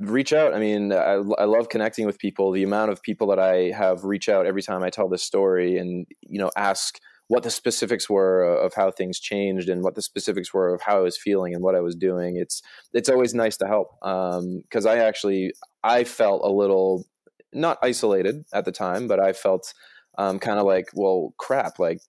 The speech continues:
I wouldn't guess anyone else be going through this." Um, 'cause I, you know, I don't wanna ask a, you know, a huge fat guy how to change all this stuff. Um, but y-,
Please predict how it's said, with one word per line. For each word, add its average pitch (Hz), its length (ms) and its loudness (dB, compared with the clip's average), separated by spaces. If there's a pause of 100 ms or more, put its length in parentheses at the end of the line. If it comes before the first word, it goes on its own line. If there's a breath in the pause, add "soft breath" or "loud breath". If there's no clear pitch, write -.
(180)
I 120 80 4
wouldn't 120 400 0
guess 117 420 0
anyone 104 320 -2
else 95 160 -2
be 104 120 -6
going 90 240 0
through - 200 -8
this." - 460 -4
Um, 92 400 -2
'cause 101 160 -2
I, 98 100 4 (220)
you 113 100 -4
know, 95 220 0
I 101 100 4
don't 107 140 4
wanna 101 180 0
ask 98 340 -2
a, 92 320 2 (440 loud breath)
you 104 60 -6
know, 92 140 2
a 95 40 2
huge 98 220 -2
fat 120 220 2
guy 98 180 4
how 101 100 2
to 95 80 0
change 92 280 -4
all 90 120 2
this 90 160 -2
stuff. - 420 -2
Um, 92 520 -2
but 104 260 0
y-, 101 140 -6